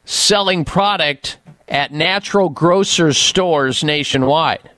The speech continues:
And that says a lot. The Seaweed Body Wash is for those who want deep, moisturizing body wash to calm, cleanse, and nourish the skin with a moisturizing lather that leaves your skin feeling hydrated,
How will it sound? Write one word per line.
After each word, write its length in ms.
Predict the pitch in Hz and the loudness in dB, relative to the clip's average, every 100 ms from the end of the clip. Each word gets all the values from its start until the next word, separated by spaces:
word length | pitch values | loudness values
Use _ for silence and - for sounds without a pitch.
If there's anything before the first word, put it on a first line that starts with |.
| _ - | _ -8
And 160 | 120 143 | -2 -2
that 120 | 170 | -2
says 300 | - 160 120 | 0 0 0
a 60 | |
lot. 340 | 127 160 110 90 _ _ _ _ _ | 0 0 -2 -6 _ _ _ _ _
The 100 | 139 | 0
Seaweed 400 | 135 220 233 202 | 2 0 0 0
Body 280 | 190 202 202 | 0 -2 -2
Wash 600 | 170 226 208 170 - - - - - - - | 0 0 0 -2 -4 -10 -12 -20 -20 -20 -4
is 120 | 147 | -2
for 160 | - 165 | 0 0
those 320 | 185 220 208 | 2 0 0
who 80 | 220 | 0
want 400 | 180 175 160 139 - _ - 120 107 | 2 2 0 -4 -20 _ -12 -10 -2
deep, 440 | 165 214 254 - - _ _ _ - | -2 -2 -6 -10 -20 _ _ _ -8
moisturizing 1120 | 110 131 165 254 262 - 220 208 196 175 190 | -2 2 2 2 0 0 2 2 2 0 0
body 280 | 175 202 208 | 0 0 0
wash 540 | 170 147 143 147 - - _ - | 2 2 2 0 -4 -10 _ -10
to 100 | - | -6
calm, 600 | - - 175 190 214 214 | -6 -2 2 2 2 0
cleanse, 560 | 196 190 185 180 185 - | 0 2 2 2 0 0
and 340 | 156 147 143 | -2 0 0
nourish 460 | 165 185 185 170 - | 2 2 2 0 0
the 120 | 147 | 0
skin 480 | - - 180 151 98 | 0 0 -2 -4 -4
with 220 | 127 123 | -4 -2
a 140 | 143 127 | -2 -2
moisturizing 720 | 143 185 - 180 165 147 143 | 0 0 0 0 0 0 0
lather 440 | 143 165 196 160 | 0 0 0 2
that 200 | 135 139 | 2 0
leaves 380 | 143 160 160 135 | 0 0 0 0
your 100 | 156 | 0
skin 460 | 135 - 180 165 160 | 0 -2 -2 -4 -6
feeling 400 | - 147 135 113 | -2 -2 0 -2
hydrated, 760 | 117 175 208 208 208 202 208 | -2 -2 -2 -2 0 0 -2